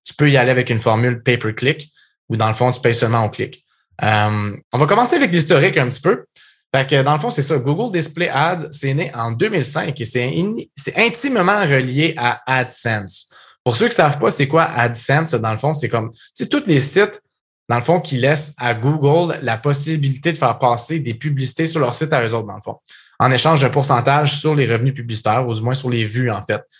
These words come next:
sur le trafic, et cetera. C'est un petit peu comme ça que ça fonctionne. Puis c'est, c'est le même aussi sur YouTube. Euh, pensez aux sites avec beaucoup de trafic, là, comme Météo Média, des sites de blog, euh, il y en a un paquet comme ça. Ben, ceux qui utilisent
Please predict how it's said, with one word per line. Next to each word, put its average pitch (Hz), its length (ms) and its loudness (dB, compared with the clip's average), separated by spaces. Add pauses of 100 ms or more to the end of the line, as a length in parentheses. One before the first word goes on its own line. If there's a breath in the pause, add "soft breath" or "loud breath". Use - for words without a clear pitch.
sur - 160 -6
le 107 100 0
trafic, 120 500 0
et 104 160 -2
cetera. 101 400 -4
C'est 117 120 -6
un 113 60 -2
petit - 100 -10
peu 139 80 2
comme 117 140 2
ça 123 100 0
que 117 40 -4
ça 110 120 0
fonctionne. 139 420 0
Puis 165 120 -10
c'est, 117 220 -4
c'est 127 100 -4
le 123 60 -2
même 143 160 4
aussi 143 160 0
sur 135 200 -2
YouTube. 127 420 -2 (480 loud breath)
Euh, 104 540 -2 (720)
pensez 139 280 2
aux 156 120 4
sites 151 260 0
avec 117 260 0
beaucoup 143 180 -6
de 139 40 -4
trafic, 139 400 0
là, 117 120 -2
comme 110 180 -4
Météo 120 280 -2
Média, 117 520 -2 (360 loud breath)
des 110 100 -4
sites 120 200 -4
de 113 120 0
blog, 127 580 2 (320 soft breath)
euh, 104 220 -2
il 98 40 -4
y 107 60 -2
en 110 100 0
a 113 40 2
un 110 60 2
paquet 135 380 0
comme 127 160 0
ça. 147 300 -2 (260 loud breath)
Ben, 117 120 0
ceux 175 140 -2
qui 185 100 -2
utilisent 156 440 -2